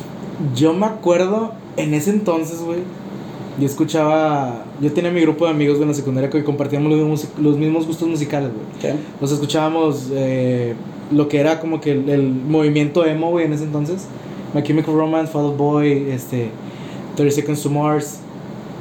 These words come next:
Speaker 1: mexicano, güey, Panda, güey.
Speaker 2: Ok.
Speaker 1: Escuchábamos Panda, güey, eso. Y había batidos, güey, que nos decían como que, "Ah, esa pinche música está bien culera y la madre, puro pinche ruido, güey, y la madre".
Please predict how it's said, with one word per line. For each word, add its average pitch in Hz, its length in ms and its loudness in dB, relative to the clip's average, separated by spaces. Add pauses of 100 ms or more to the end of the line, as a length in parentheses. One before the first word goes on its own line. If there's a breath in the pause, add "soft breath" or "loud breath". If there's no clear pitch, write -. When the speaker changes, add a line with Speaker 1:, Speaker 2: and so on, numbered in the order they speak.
(120)
Speaker 1:
mexicano, 160 520 0
güey, 160 180 4
Panda, 160 340 0
güey. 180 280 4 (260)
Speaker 2:
Ok. 151 180 0 (680)
Speaker 1:
Escuchábamos 160 520 0
Panda, 165 300 0
güey, 170 180 4
eso. 165 240 2 (600)
Y 175 80 4
había 170 240 4
batidos, 226 420 2
güey, 226 140 4
que 180 100 0
nos 165 80 0
decían 151 200 0
como 180 220 -6
que, 147 120 -8
"Ah, 151 180 0
esa 156 160 -4
pinche 180 280 -2
música 185 300 0
está 185 180 -2
bien 180 180 2
culera 180 440 2
y 170 60 0
la 165 100 -2
madre, 170 400 -2 (440 loud breath)
puro 160 200 4
pinche 180 320 2
ruido, 170 420 4
güey, 160 300 4
y - 40 4
la 147 100 0
madre". 165 340 -2